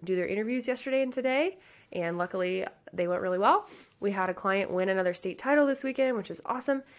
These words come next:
But last thing I want to say about this, so why is this happening? Well, if you look at a timeline, which I have in front of me, okay? If you look at a timeline, like I said in the beginning,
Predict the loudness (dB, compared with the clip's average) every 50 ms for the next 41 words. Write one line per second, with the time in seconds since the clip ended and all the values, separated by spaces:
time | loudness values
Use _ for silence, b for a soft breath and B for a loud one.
0 | B B B B B B _ 6 6 6 6 2 -4 -8 -2 2 4 4 4 4
1 | 2 0 4 4 6 4 4 4 6 6 6 6 4 4 6 6 6 6 6 4
2 | -4 -8 -10 -10 -8 -6 2 4 4 4 6 4 4 4 2 0 -2 -8 _ _
3 | _ -8 -4 -2 0 0 2 4 4 6 4 4 4 2 0 0 2 0 -2 -2
4 | -2 -8 -10 -10 -2 2 4 6 6 4 2 B B B B B B B B B
5 | _ 4 6 6 8 8 6 4 4 6 8 8 8 8 8 6 4 4 4 2
6 | 0 -4 -4 -2 -4 -2 0 0 -2 0 2 0 0 0 0 -4 -2 -2 -4 -4
7 | -4 -6 -8 -8 -8 -8 -10 -12 -18 _ _ _ _ _ -12 -6 -4 -4 -4 -4
8 | -6 B B B B B B B B -6 -2 0 4 4 4 6 6 2 2 4
9 | 4 4 4 4 4 4 4 4 4 2 0 -4 -2 2 2 2 4 2 0 0
10 | 0 0 0 0 -2 -4 -2 -2 -2 0 0 -2 -4 -6